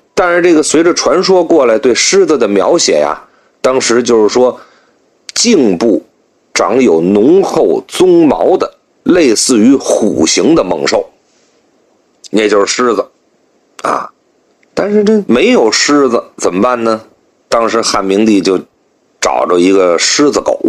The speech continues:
<laughs> 哈哈，这长得就类似于描写的那样，实际上就是现在的这个京巴儿。嗯，他就感觉，嘿，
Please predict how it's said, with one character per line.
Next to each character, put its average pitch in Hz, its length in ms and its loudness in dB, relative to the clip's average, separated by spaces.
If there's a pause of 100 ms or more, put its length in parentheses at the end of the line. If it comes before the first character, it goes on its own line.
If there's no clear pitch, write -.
(260)
<laughs> - 360 -20
哈 - 240 -2
哈， - 380 -6 (360)
这 - 100 -10 (680)
长 82 280 -4
得 107 120 0
就 113 260 2
类 143 280 2
似 107 260 0
于 104 160 2
描 113 360 2
写 71 260 -2
的 76 120 -2
那 87 120 0
样， 80 180 -2 (380)
实 98 240 -2
际 90 160 0
上 87 140 -2
就 82 100 0
是 73 80 0
现 85 260 -2
在 82 240 -2
的 69 60 -4
这 69 120 -2
个 - 80 -4
京 104 220 -2
巴 113 120 -2
儿。 123 100 -8 (560)
嗯， 67 260 -10 (460)
他 123 160 -4
就 107 140 0
感 80 180 -4
觉， 98 120 2
嘿， 226 280 -2